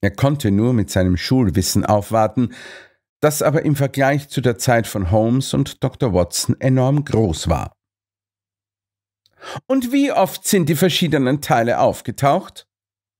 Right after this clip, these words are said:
forschte der Detektiv, der sich über die offensichtliche Verschwendung von menschlichem Material wunderte. „Ich meine, in welchen Intervallen?“ „Stimmt“,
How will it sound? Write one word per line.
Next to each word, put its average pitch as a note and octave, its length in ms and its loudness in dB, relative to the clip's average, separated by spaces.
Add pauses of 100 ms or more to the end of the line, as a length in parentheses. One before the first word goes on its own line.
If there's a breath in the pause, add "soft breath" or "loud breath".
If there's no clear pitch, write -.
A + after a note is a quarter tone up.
forschte E2+ 440 2
der E2 120 2
Detektiv, F2+ 680 0 (640 loud breath)
der D3 160 2
sich D3 200 -2
über C3 140 0
die - 180 -2
offensichtliche C3+ 720 0
Verschwendung A#2 640 0
von F2+ 220 0
menschlichem F#2+ 580 0
Material F#2+ 720 0
wunderte. F2+ 600 -2 (680)
„Ich A3+ 140 -6
meine, A#3+ 440 0 (380 loud breath)
in C4+ 180 0
welchen F3 420 2
Intervallen?“ F#3 920 0 (1000)
„Stimmt“, E3+ 560 0